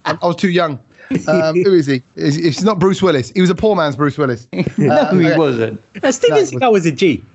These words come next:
Speaker 2: He
Speaker 1: He
Speaker 2: was
Speaker 1: was,
Speaker 2: a
Speaker 1: he was,
Speaker 2: G.
Speaker 1: he was double
Speaker 2: He was.
Speaker 1: R. But then his films went downhill. I don't think he, I don't think he quite got the films. Like, he, he could have gone on.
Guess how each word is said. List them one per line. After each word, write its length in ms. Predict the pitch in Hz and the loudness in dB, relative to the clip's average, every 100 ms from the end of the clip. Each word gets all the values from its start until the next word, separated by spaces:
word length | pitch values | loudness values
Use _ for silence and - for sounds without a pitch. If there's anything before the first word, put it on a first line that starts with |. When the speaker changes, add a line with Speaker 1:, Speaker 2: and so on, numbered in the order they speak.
| _ | _
Speaker 2:
He 120 | - 208 | 0 4
Speaker 1:
He 80 | |
Speaker 2:
was 100 | 190 | 4
Speaker 1:
was, 120 | 160 131 | 4 2
Speaker 2:
a 40 | |
Speaker 1:
he 60 | 123 | 0
was, 80 | |
Speaker 2:
G. 120 | 117 104 | -2 -4
Speaker 1:
he 100 | 139 | -2
was 120 | 131 | -2
double 240 | 165 156 147 | -2 0 0
Speaker 2:
He 40 | |
was. 140 | 131 | 0
Speaker 1:
R. 60 | 117 | -2
But 120 | 160 | -4
then 100 | 170 | -2
his 120 | 185 175 | -2 0
films 260 | 208 185 | 0 2
went 160 | 165 139 | 0 0
downhill. 300 | 151 143 135 | 0 2 0
I 20 | |
don't 160 | 143 202 | 2 2
think 140 | 208 | 2
he, 120 | 202 - | 0 0
I 60 | |
don't 120 | 226 | 0
think 140 | 311 311 | 0 0
he 140 | 277 | 0
quite 400 | - 254 269 226 | -2 0 0 0
got 160 | 214 196 | -2 -2
the 80 | 185 - - | -2 -4 0
films. 400 | 202 185 175 - _ _ _ - | 0 2 0 -2 _ _ _ -4
Like, 200 | 165 160 | -4 0
he, 100 | 185 - | -2 0
he 140 | 254 | 0
could 140 | 220 262 | 2 2
have 100 | 170 | 2
gone 200 | 214 190 | 2 2
on. 300 | 151 113 | 0 -2